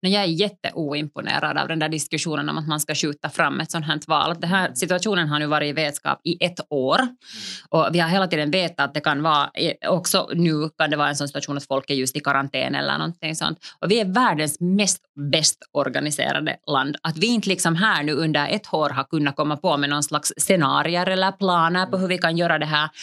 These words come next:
Speaker 1: Och det är klart att det är just hemröstningar och sånt här som man måste hitta på ett sätt att kunna göra tryggare, eller kunna göra tryggt och kunna göra i större utsträckning. Och jag, jag är helt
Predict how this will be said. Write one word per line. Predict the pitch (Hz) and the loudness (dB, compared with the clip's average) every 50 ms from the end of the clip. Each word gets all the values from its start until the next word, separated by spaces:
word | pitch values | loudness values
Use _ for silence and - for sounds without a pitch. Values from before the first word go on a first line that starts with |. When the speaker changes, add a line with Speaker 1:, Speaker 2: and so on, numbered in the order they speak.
| - - - | -16 -8 -2
Speaker 1:
Och | - 190 | 0 2
det | 196 | 2
är | 190 | 2
klart | 190 220 214 196 - 185 | 2 2 0 0 0 -2
att | 175 | -2
det | 185 | 0
är | 175 | 0
just | 147 143 170 170 - | 2 0 0 0 0
hemröstningar | 180 180 175 175 165 165 160 156 - - 170 156 156 151 147 | 0 0 0 2 2 0 0 0 -2 -2 -4 -2 0 0 0
och | 151 | 0
sånt | 156 156 156 | -2 -2 0
här | 165 160 151 | 0 -2 -2
som | - 156 151 | -2 -4 -2
man | 151 151 151 | -2 0 0
måste | 156 170 165 - - 160 | 0 0 0 0 -2 -4
hitta | 147 - 147 143 | -4 -4 -6 -6
på | - 147 147 143 | -2 0 0 0
ett | 143 143 | 0 0
sätt | - 156 - - | -4 -6 -6 -6
att | 151 147 _ | -10 -8 _
kunna | 147 139 139 139 135 | -6 -4 -2 -2 -2
göra | 143 143 139 - | -2 -2 -2 -4
tryggare, | - 147 143 143 143 147 143 156 - - - - - - | -4 -4 -4 -2 -2 -2 -2 -2 -4 -8 -10 -6 -2 0
eller | 180 185 180 - 165 175 175 | 2 2 2 0 -2 -2 0
kunna | 190 175 170 160 | 2 2 2 2
göra | 156 151 151 | 0 0 -2
tryggt | 147 156 156 - - | -2 -4 -6 -6 -8
och | 156 - | -8 -6
kunna | 165 156 156 | -4 -2 -2
göra | 151 156 151 147 | -2 0 0 -2
i | 151 - | -2 -2
större | - 170 160 147 - 135 | -2 -2 -2 -2 -2 -2
utsträckning. | 139 147 143 143 - - 156 156 - - 170 156 175 175 - - - - - _ - | -2 -2 -4 -6 -6 -4 -6 -6 -2 -2 -2 -2 -2 -6 -12 -18 -20 -20 -20 _ -2
Och | - 165 - - | 0 0 0 0
jag, | - 180 160 - - _ | 0 0 -2 -2 -2 _
jag | - 180 180 | -4 -2 0
är | 185 185 | 0 2
helt | 202 214 190 185 | 2 2 0 -2